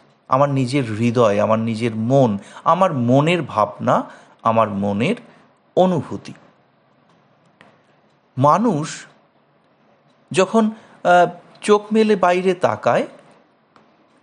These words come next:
কিংবা কান দিয়ে কিছু শোনে বা অনুভব করে,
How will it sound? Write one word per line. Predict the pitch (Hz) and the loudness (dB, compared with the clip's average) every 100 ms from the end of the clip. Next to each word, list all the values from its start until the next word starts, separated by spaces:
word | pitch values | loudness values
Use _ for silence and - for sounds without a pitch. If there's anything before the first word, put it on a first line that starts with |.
| _ _ _ _ _ _ _ _ _ _ | _ _ _ _ _ _ _ _ _ _
কিংবা | 220 226 214 139 - - - _ _ _ _ _ _ _ | -2 2 2 0 -4 -20 -20 _ _ _ _ _ _ _
কান | 156 160 175 | 0 2 0
দিয়ে | 175 196 | -4 -4
কিছু | 190 196 - 165 | -4 -10 -8 -10
শোনে | - 143 127 175 | -6 -2 -2 0
বা | 208 208 | 2 2
অনুভব | 143 127 113 113 104 - | 2 0 0 0 0 -2
করে, | 104 95 | -6 -6